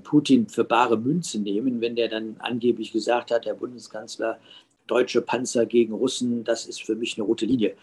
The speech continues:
Und dann hat er, äh, offenbar dann, äh, angeblich, ich weiß es ja nicht im Detail, dann, äh, vielleicht zurückgeschreckt. Aber aus meiner Sicht ist das eine vollkommen falsche Position. Die bringt uns absolut in Verruf, äh, bei allen Partnern,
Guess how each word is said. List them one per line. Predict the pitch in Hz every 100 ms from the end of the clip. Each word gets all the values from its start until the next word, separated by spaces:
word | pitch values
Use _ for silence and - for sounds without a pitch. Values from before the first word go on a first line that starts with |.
| - -
Und | - 117
dann | 107
hat | 123 123
er, | 120 117 -
äh, | 117 113
offenbar | 117 120 113 110
dann, | 110 113 107 - _ _ -
äh, | - 117 113
angeblich, | - 131 120 127 120 113 -
ich | 110
weiß | 104 113
es | 120 120
ja | 98
nicht | 101 -
im | 104
Detail, | 107 104 107 98 117 - - _
dann, | 117 117 117 113
äh, | 120 117
vielleicht | 113 107 113
zurückgeschreckt. | - 113 135 117 - 107 - - -
Aber | 120 120 113
aus | 127 117
meiner | 113 123 120
Sicht | 127 -
ist | 107 123
das | 113
eine | 117 110
vollkommen | - 135 147 120 123 123 _ _ _
falsche | - 120 - - 123
Position. | 127 117 120 - 104
Die | 104
bringt | 107 120 -
uns | 117 - -
absolut | 143 - - 135 120 123 143 -
in | 127
Verruf, | 120 120 120 120 - - _ - - _
äh, | 135 123 120 -
bei | 113
allen | 113 113 110 -
Partnern, | - - 123 131